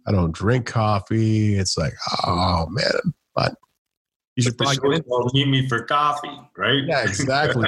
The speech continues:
Speaker 2: <laughs>
Speaker 1: What am I gonna buy you? A juice if I take you out for coffee? I gotta know. I gotta know.
Speaker 2: Yeah, yeah.
Speaker 1: Anyway, your website. Do you have a website?
Speaker 2: Yeah, Tommy grassley dot com. T O M M Y G R A S L E Y dot com.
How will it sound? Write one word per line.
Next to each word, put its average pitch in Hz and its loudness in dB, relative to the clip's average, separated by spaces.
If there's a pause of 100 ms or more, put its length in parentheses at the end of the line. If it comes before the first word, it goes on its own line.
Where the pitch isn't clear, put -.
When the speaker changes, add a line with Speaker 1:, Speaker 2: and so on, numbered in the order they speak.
Speaker 2:
<laughs> - -2
Speaker 1:
What 165 -2
am 175 2
I 175 2
gonna 170 0
buy 151 0
you? 131 0
A 107 -2
juice 120 0
if 160 0
I 165 2
take 170 0
you 180 0
out 170 -4
for 170 -8
coffee? 208 0
I 156 -2
gotta 202 -2
know. 226 2
I 104 -2
gotta 143 0
know. 117 0 (460)
Speaker 2:
Yeah, 123 2
yeah. 113 0 (1080)
Speaker 1:
Anyway, 131 0 (720)
your 139 0
website. 139 0
Do 107 0
you 104 0
have 107 0
a 117 2
website? 139 0 (680)
Speaker 2:
Yeah, 143 2
Tommy 139 2
grassley 139 0
dot 139 2
com. 127 0
T 139 2
O 135 0
M 135 2
M 135 2
Y 131 4
G 135 0
R 131 4
A 127 2
S 127 0
L 123 2
E 123 2
Y 117 2
dot 107 0
com. 101 0